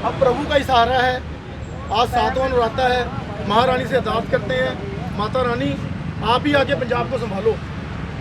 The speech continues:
पुलिस के बस की बात नहीं है। लॉ एंड ऑर्डर का देखो कितना बुरा हाल हो रहा है। ये बहन यहाँ पे लेटी हुई है, हॉस्पिटल में एडमिट थी। ये बार बार कहने लगे, "हमें बयान दर्ज कराओ।"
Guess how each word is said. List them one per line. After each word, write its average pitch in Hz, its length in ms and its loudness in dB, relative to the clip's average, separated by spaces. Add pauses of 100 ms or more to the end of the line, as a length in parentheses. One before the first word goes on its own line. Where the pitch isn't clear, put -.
(720)
पुलिस 254 220 0
के 294 100 6
बस 247 160 4
की 277 140 -2
बात 254 200 2
नहीं 285 240 0
है। 226 100 0 (500)
लॉ 240 140 8
एंड 277 100 6
ऑर्डर 269 200 4
का 262 100 4
देखो 254 360 2 (200)
कितना 269 240 -4
बुरा 254 220 2
हाल 254 120 2
हो 220 100 4
रहा 254 140 6
है। 240 140 2 (420)
ये 254 80 -2
बहन 240 420 0 (180)
यहाँ 240 140 0
पे 254 100 -2
लेटी 247 240 4
हुई 262 80 -6
है, 247 180 2
हॉस्पिटल 262 360 -4
में 254 100 -4
एडमिट 220 240 -6
थी। 196 180 -14 (640)
ये 254 60 0
बार 240 240 2
बार 277 140 4
कहने 269 220 -4
लगे, 269 200 4
"हमें 262 200 0
बयान 247 260 -2
दर्ज 262 180 2
कराओ।" 254 300 2